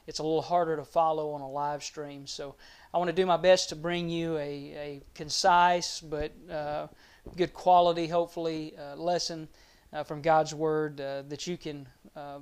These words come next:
follow right along with and not struggle with like you might, uh, if we were trying to live stream our, our class period. So looking forward to that. But again, we want to invite you to come and be with us if you can at all, uh, at Sandlin Road. And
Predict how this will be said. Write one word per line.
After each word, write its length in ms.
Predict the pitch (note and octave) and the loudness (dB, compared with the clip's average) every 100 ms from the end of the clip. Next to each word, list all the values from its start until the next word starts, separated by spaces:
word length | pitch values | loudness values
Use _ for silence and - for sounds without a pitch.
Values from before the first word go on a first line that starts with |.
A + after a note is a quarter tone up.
| D3 | 0
follow 200 | F#3 F3+ | 4 6
right 180 | E3+ F3 | 6 4
along 340 | E3 F3 E3+ | 6 4 4
with 260 | E3 E3 D#3 | 0 -2 -2
and 80 | D3+ | -6
not 180 | D#3 - | -4 -6
struggle 380 | - E3+ D3+ | -2 -2 -2
with 300 | D3 D3+ C#3+ | -4 -6 -6
like 240 | D3+ C#3+ - | -6 -6 -8
you 80 | C#3+ | -10
might, 340 | D3+ D#3 D3+ _ - - _ _ | -4 -4 -4 _ -20 -20 _ _
uh, 160 | D3+ C#3 | -10 -10
if 160 | D3+ D3+ | -10 -8
we 60 | |
were 100 | C#3+ | -8
trying 300 | C#3 D3+ D3+ | -6 -4 -4
to 80 | C#3 | -4
live 320 | C#3 C#3+ C#3+ | -2 -2 -2
stream 420 | - - C#3+ C3+ C3+ | -8 -14 -14 -12 -12
our, 220 | C3 C3+ | -12 -12
our 140 | C#3 | -14
class 360 | - D#3+ C#3 C3 | -10 -6 -6 -6
period. 480 | - C3+ B2+ B2+ - | -14 -16 -16 -16 -14
So 280 | - C#3+ - - - - F3+ | -12 -14 -18 -20 -20 -8 0
looking 220 | F#3 F#3+ | 2 4
forward 240 | G3+ G3 | 6 6
to 80 | F3+ | 6
that. 260 | F3 F#3 F3 | 4 4 2
But 80 | |
again, 260 | D#3 F#3+ G#3 | -2 0 2
we 80 | E3+ | 2
want 160 | F3+ | 2
to 60 | F3 | 2
invite 340 | D#3 E3+ F#3+ | 4 4 4
you 60 | E3 | -2
to 60 | D3+ | -6
come 280 | F#3 F3+ | -2 -2
and 140 | D#3+ D#3 | -4 -2
be 100 | E3+ | -2
with 260 | D#3+ E3 | 0 -2
us 200 | D3 - | -4 -12
if 120 | C#3 D3 | -14 -18
you 60 | |
can 300 | - E3 D#3 | -14 -12 -8
at 60 | C#3+ | -4
all, 340 | D3 B2+ B2+ - - _ _ D#3 | -2 -4 -10 -18 -20 _ _ -12
uh, 140 | C#3+ | -4
at 200 | D3 D#3+ | 0 0
Sandlin 420 | - E3+ D#3 D3+ | -2 -6 -6 -10
Road. 360 | D3+ D3 D3 C#3+ | -6 -4 -4 -6
And 160 | C3+ | -12